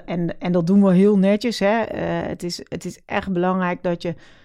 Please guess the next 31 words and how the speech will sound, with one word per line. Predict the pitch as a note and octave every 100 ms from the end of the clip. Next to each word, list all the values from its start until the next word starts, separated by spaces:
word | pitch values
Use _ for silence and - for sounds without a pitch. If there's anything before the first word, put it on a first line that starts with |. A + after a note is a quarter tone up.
| _ _ -
heel | F#3+ A3 A3 G3
helder | F3 F#3+ A3+ G#3+
communiceert | G3+ F#3+ F#3+ F3+ F#3 F3
naar | F3+ F3
klanten. | F#3+ F#3 F3+ F3 F3+ -
Oké, | F3 F3 D#3+
welke | F3 F#3+ G3
gegevens, | F#3 G3+ - F#3+ F#3 F#3 F3 F3 F3+ F3
eh, | F3+ F3 F3 F3 F3 E3+ F3+
gebruik | E3+ F3+ E3+ E3+ E3+
je | - D#3+ E3 E3
en | F3
welke | E3+ F3 F3
toestemming | - G#3 F3+ F#3 F3 F3 E3+ E3
geef | - F#3+ F3+
je | F3+
daar | F3 -
ook | F3 -
voor? | F#3 G3 G#3
Dus | E3+
we | F3+ E3+
zullen | F3 F3+
dat | F3 F#3
nooit | F#3+ G#3 F#3
doen | F#3 - - - -
zonder | G3 G3+ F#3+ F3+
dat, | F3 E3+ -
eh, | E3+ E3
te | E3 F3
laten | E3 E3 -
kennen. | E3+ G#3+ A#3